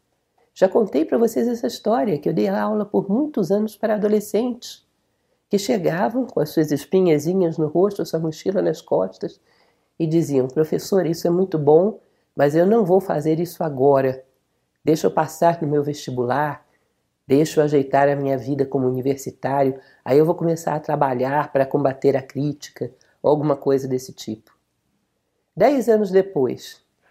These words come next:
quando eles estavam, sei lá, se formando na universidade ou formados, já dentro de um relacionamento, talvez com um primeiro filho, você acha que era mais fácil do que aos quinze, aos vinte e cinco?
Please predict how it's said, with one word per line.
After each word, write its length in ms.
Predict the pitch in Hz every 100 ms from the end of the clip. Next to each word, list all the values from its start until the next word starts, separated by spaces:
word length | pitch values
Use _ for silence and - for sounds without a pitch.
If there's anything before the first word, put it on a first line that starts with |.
| _ _
quando 160 | - 151
eles 180 | 156 156
estavam, 540 | - 151 147 143 139
sei 240 | - 185
lá, 180 | 156 123
se 160 | - 175
formando 540 | - 160 160 180 165
na 100 | 156
universidade 680 | 143 135 135 127 156 160 131
ou 60 | 131
formados, 840 | - 131 131 - 135 - - - _ _ _ _ _ - - _
já 400 | - 160 160 156
dentro 320 | 131 165 -
de 80 | 151
um 60 | 147
relacionamento, 800 | 135 135 135 120 127 156 - -
talvez 400 | 135 135 160 170
com 140 | -
um 60 | 143
primeiro 420 | 143 135 143 139
filho, 480 | 135 - 165 139 123 _ _ _
você 220 | 175 175
acha 220 | 214 208 160
que 100 | 160
era 120 | 151
mais 220 | 139 -
fácil 360 | - 247 - 156
do 100 | 156
que 100 | 131
aos 160 | 120
quinze, 500 | - 220 285 185 127 _ _ _
aos 200 | - 135
vinte 200 | 143 131
e 40 | -
cinco? 440 | - 269 - -